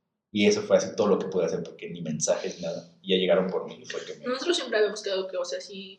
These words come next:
Speaker 2: temblaba o algo, nos veíamos aquí en la ca-, o sea,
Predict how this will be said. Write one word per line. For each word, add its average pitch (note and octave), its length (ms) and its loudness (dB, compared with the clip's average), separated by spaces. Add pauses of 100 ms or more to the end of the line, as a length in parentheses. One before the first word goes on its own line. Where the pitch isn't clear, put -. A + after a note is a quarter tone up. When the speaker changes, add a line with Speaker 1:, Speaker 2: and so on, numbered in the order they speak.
Speaker 2:
temblaba G#3 380 2
o A3 60 4
algo, A#3 360 2
nos G#3+ 140 -8
veíamos F#3+ 400 -4
aquí - 240 -10
en F#3+ 100 -10
la - 140 -14
ca-, - 100 -20 (180)
o G#3 40 0
sea, G#3 420 -2